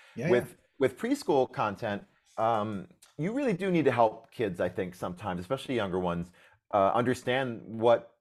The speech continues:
Speaker 2: for example, what humor is, what sarcasm is, what, you know, so, so, so I know early on when I was first working on Goldie, a producer on my first pass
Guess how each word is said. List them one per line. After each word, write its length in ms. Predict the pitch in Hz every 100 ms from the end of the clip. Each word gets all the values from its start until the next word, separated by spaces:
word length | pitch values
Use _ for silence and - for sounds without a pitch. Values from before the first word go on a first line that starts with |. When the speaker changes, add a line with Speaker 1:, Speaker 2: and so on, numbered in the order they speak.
| _
Speaker 2:
for 140 | -
example, 300 | 113 123 117
what 200 | 110 123
humor 380 | 110 117 147 107
is, 260 | 85 73 80
what 160 | 104
sarcasm 580 | - 107 117 117 92 87
is, 260 | 76 73 -
what, 240 | 90 87 _ - _
you 80 | 95
know, 200 | 101 98
so, 360 | - 113 101 104
so, 400 | - 113 104 104
so 480 | - - 107 101 98 - -
I 120 | 107
know 220 | 107 107
early 300 | - 104 104
on 200 | 98 98
when 80 | 95
I 60 | 90
was 140 | 90
first 280 | - 92 -
working 240 | 87 90
on 200 | 85 82
Goldie, 320 | 87 87 90
a 40 | 82
producer 540 | - 87 87 87 80 _ _ _ -
on 100 | 92
my 100 | 87
first 280 | 85 92 90
pass 540 | - 92 87 80 -